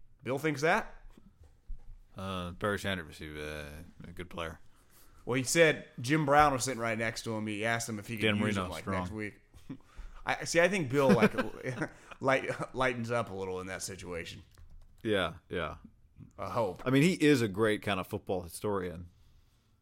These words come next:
Speaker 2: Uh,
Speaker 1: Yeah, I mean, he, he's the
Speaker 2: I,
Speaker 1: only
Speaker 2: I
Speaker 1: guy
Speaker 2: did
Speaker 1: it feels
Speaker 2: hear
Speaker 1: like that could s-, give us. He could give a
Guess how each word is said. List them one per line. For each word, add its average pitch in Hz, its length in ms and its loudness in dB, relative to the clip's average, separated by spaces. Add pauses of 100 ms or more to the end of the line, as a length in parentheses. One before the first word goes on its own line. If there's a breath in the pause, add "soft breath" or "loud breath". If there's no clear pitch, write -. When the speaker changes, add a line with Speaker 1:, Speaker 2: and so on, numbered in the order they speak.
(1160)
Speaker 2:
Uh, 87 320 -4
Speaker 1:
Yeah, 110 160 0
I 98 40 -6
mean, 95 140 -8
he, 120 140 -6
he's 135 280 -4
the 127 100 4
Speaker 2:
I, 131 60 10
Speaker 1:
only 127 180 4
Speaker 2:
I 131 80 8
Speaker 1:
guy 120 120 4
Speaker 2:
did 147 140 6
Speaker 1:
it 117 40 -4
feels 117 160 0
Speaker 2:
hear 110 200 2
Speaker 1:
like - 40 0
that 98 60 -2
could 95 120 -10
s-, - 140 -4 (120)
give 123 180 0
us. - 200 -8 (320)
He 139 180 -4
could 135 200 -4
give 127 260 2
a 107 320 0